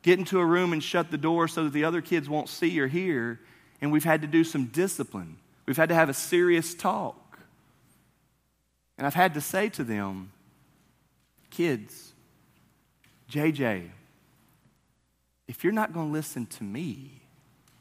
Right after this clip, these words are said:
you know you're not gonna listen to God. You're young. You're just beginning to learn and understand God. But I'm more hands-on and practical to you than your Father in heaven is.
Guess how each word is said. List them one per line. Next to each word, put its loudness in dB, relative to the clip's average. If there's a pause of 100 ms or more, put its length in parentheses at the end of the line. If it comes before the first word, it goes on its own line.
(720)
you -4
know -4
you're -6
not -10
gonna -8
listen -10
to -12
God. -14 (1600)
You're 2
young. -4 (960)
You're 0
just -4
beginning 0
to -4
learn -2
and -6
understand -6
God. -12 (1500)
But 2
I'm 10
more 6
hands-on 2
and 0
practical 4
to -8
you 4 (200)
than 6
your 2
Father 4
in -2
heaven 2
is. -6